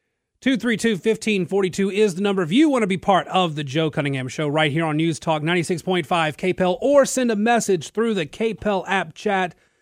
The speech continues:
Be glad to visit with you guys. There is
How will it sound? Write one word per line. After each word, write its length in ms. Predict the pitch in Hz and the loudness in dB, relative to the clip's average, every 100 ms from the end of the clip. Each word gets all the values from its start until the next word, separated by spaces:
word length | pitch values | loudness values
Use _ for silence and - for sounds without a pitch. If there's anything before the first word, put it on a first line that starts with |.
| _ _ _ _ _ _ | _ _ _ _ _ _
Be 140 | 160 | -6
glad 460 | 131 170 202 190 165 | -2 -2 0 0 0
to 80 | 147 | -4
visit 500 | 127 143 196 180 165 | -2 2 2 2 0
with 320 | 170 180 170 | 0 -2 -2
you 140 | 170 | -4
guys. 480 | 143 175 175 175 147 | 0 0 2 0 2
There 200 | 247 285 | 2 2
is 560 | 262 302 254 220 175 | 2 4 6 6 2